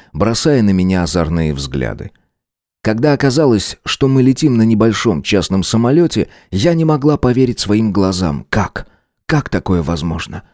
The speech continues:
Я маленькая бедная белка с окраины мира и на частном блестящем под майскими солнечными лучами своим новеньким фюзеляжем самолёте?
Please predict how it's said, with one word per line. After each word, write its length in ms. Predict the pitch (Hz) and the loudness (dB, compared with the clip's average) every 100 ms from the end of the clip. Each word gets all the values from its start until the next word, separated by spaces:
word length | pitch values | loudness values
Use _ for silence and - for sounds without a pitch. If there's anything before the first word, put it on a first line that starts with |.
| _ _ - | _ _ -6
Я 400 | 85 101 110 95 | -2 0 0 0
маленькая 680 | 85 107 101 87 76 76 69 | 0 0 0 -2 -2 -2 -2
бедная 580 | 65 107 87 80 73 | 0 0 0 -2 -2
белка 640 | 67 71 113 113 - 101 - | -2 0 0 0 -4 -10 -8
с 140 | - | -6
окраины 540 | 95 - 104 101 85 76 | -4 -2 0 0 -2 -2
мира 420 | 78 92 104 - _ _ - | -2 -2 -2 -6 _ _ -2
и 120 | 110 | 0
на 160 | 120 113 | 2 0
частном 640 | - 123 120 123 135 123 | 0 0 0 0 -2 0
блестящем 840 | 95 92 - 101 104 - 120 120 - _ - | 2 0 -2 -2 -2 -4 -6 -6 -10 _ -4
под 200 | 104 120 | -2 0
майскими 480 | 143 143 - 123 | 0 0 -2 -2
солнечными 640 | 110 123 117 98 - 95 92 | 0 0 0 0 -2 -2 0
лучами 560 | 90 - 120 120 110 | 0 0 -2 0 0
своим 600 | 92 - 87 92 87 90 | -2 -2 0 0 0 2
новеньким 480 | 101 117 120 107 107 | 2 0 -2 -2 -4
фюзеляжем 720 | - 85 73 80 87 82 87 | -2 -4 -2 0 0 -2 -4
самолёте? 680 | - 87 80 87 123 - - | -4 -2 0 0 0 -4 -12